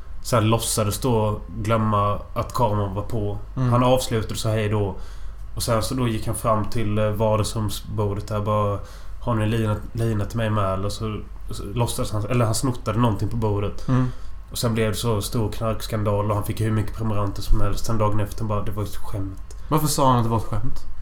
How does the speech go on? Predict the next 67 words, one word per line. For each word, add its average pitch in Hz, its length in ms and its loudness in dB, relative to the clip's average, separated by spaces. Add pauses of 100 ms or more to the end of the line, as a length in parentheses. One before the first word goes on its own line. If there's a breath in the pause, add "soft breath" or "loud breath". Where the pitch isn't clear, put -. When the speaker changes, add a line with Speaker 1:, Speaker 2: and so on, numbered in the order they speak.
Speaker 2:
Det 120 60 2
borde 131 220 6
ju, 135 320 4
då 123 80 2
borde 135 200 4
ju 139 60 4
massa 131 240 2
avprenumerera, 107 680 0
typ. 123 180 -6 (240)
Speaker 1:
Jo, 131 240 4
ja, 127 60 6
men 120 100 4
det 123 60 4
var 117 240 4
väl 110 100 0
det 123 80 4
att 113 80 0
han 107 80 -2
förlorade 107 440 2
väl 110 120 0
lite 110 220 -2
på 113 160 -2
det 104 60 0
med. 104 240 2
Så - 100 -4
du 110 260 -2
vet, 110 420 -2
det 110 80 0
var 107 240 2
ju 104 260 2 (840 loud breath)
tidningar 107 460 2
sånt 107 260 -4
som 107 360 -2
kontaktade 104 500 -2
honom 104 260 0
liksom 101 220 -4
att 104 120 -6
du 113 80 -2
är 107 60 0
en 104 60 0
dålig 104 240 0
förebild, 101 480 -4
bla, 101 120 0
bla. 104 180 0
Men 101 100 -2
sen 113 160 -2
han 107 140 0
berättade 110 300 -2
att 120 60 -2
allting 110 180 0
var 104 80 -2
skämt 104 340 -2
och 107 60 0
hur 104 140 0
allting 107 220 -2
hade 98 120 -2
gått 101 160 -2
till. 104 260 -2
Han 104 120 0
gjorde 107 140 -2
en 104 60 -4
sån 104 260 -4
reconstruction 101 680 -4
video 98 280 -2
eller 98 100 -2
något 104 120 -6
sånt. - 260 -2